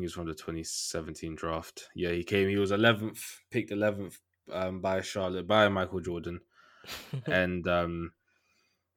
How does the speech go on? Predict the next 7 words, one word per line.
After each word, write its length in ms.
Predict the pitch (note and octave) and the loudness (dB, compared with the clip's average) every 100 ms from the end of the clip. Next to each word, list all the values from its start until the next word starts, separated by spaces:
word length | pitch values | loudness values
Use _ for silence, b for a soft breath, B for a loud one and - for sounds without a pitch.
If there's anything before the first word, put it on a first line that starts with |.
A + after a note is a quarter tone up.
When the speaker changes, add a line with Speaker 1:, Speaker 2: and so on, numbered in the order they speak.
| - | 0
Speaker 1:
he's 220 | A#2 A2+ | 6 8
been 500 | G#2+ G#2+ G#2 G2 F2 _ _ - | 10 8 8 0 -2 _ _ 2
inconsistent. 1040 | A#2+ A#2+ A2+ G2+ A2 G2+ - G2 G2+ - - B B B B _ _ _ _ _ _ - | 4 6 4 0 0 0 2 2 2 -4 -10 B B B B _ _ _ _ _ _ -10
He's, 420 | G#2+ G#2 G2+ - | -6 -4 -4 -6
you 80 | G2+ | -4
know, 120 | G2 | -4
this 200 | F#2 G#2+ | 0 0